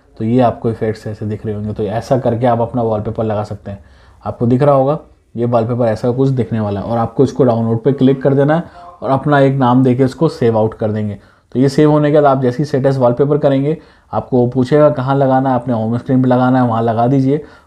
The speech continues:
और वो आपका मूविंग वॉलपेपर एक तरीके से तैयार है। आप देख सकते हैं कितना शानदार लगता है यार, ऐसा लगता है जैसे लाइव वीडियोज़ लगी हो। तो बहुत शानदार ये ऐप काम करती है। अब बात करें इसी के अंदर नेक्स्ट फीचर की, वो है लॉक स्क्रीन। आप लॉक स्क्रीन के अंदर भी अपने हिसाब से उसको बना सकते हैं।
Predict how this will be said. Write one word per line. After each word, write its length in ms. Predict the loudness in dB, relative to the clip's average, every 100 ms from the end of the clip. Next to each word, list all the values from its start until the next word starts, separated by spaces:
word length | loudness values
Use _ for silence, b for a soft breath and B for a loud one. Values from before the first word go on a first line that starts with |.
| B
और 80 | 0
वो 100 | 4
आपका 280 | 4 2 0
मूविंग 400 | 0 0 -2 -2
वॉलपेपर 460 | -2 -4 -4 -4 -4
एक 180 | -4 -6
तरीके 260 | -6 -6
से 120 | -6 -6
तैयार 380 | -4 -4 -2
है। 60 | -4
आप 80 | -2
देख 160 | -2
सकते 260 | -2 -4 -4
हैं 100 | -6 -8 b b -8
कितना 380 | -4 -2 0 -2
शानदार 500 | -4 -6 -2 0 0
लगता 300 | -2 -4 -4
है 60 |
यार, 120 | -2 -4
ऐसा 160 | -2
लगता 220 | -4 -2
है 40 | -2
जैसे 120 | 0
लाइव 220 | -2 -2
वीडियोज़ 400 | -2 -2 -2 0 -2
लगी 160 | 0
हो। 80 | -2 -4 B B -6
तो 60 |
बहुत 300 | -2 2 0
शानदार 380 | 0 -6 -4 -2
ये 140 | 0
ऐप 260 | 0 -2 -4
काम 180 | -4 -4
करती 320 | -4 -8 -6
है। 100 | -8 -8 b b b b b b _ _ _ _ _ _ -20 _ _ _ B B B B B
अब 60 | 2
बात 260 | 2 2
करें 200 | 2 2
इसी 200 | 2 2
के 60 | 2
अंदर 220 | 4 2
नेक्स्ट 260 | 0 -2 -4
फीचर 260 | 0 0
की, 180 | 0 0
वो 160 | 2 0
है 120 | 2
लॉक 320 | 2 0 -2
स्क्रीन। 220 | -6 -6
आप 260 | -4 -4 0
लॉक 200 | 0 0
स्क्रीन 280 | -2 0 2
के 60 | 2
अंदर 200 | 2 2
भी 120 | 2
अपने 200 | 2 -2
हिसाब 220 | -2 -4
से 120 | -4
उसको 200 | -6 -4
बना 180 | -4 -4
सकते 280 | -4 -6
हैं। 100 | -6